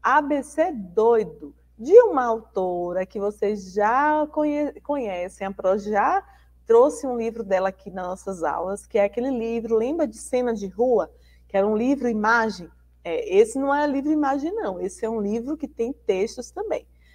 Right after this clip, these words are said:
Olha ele aqui, ó. O A B C Doido. É um livro bem bacana. E eu quero ver quem vai descobrir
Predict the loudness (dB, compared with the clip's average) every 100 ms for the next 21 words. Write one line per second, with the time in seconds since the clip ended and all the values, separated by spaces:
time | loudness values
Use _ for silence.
0 | _ 2 2 4 4 4 0 -4 0 6
1 | 6 4 -4 -20 _ _ _ _ _ _
2 | 6 8 10 8 2 0 2 2 2 -10
3 | -16 2 6 8 6 0 -4 -14 -18 -20
4 | _ _ -10 -6 -4 -4 -4 -4 -6 -6
5 | -8 -10 -12 -14 -14 -10 -2 -2 -2 -4
6 | -4 -6 -8 -10 _ _ -4 -2 0 2
7 | 2 2 -2 -2 4 4 4 -4 -4 -4
8 | -4 -10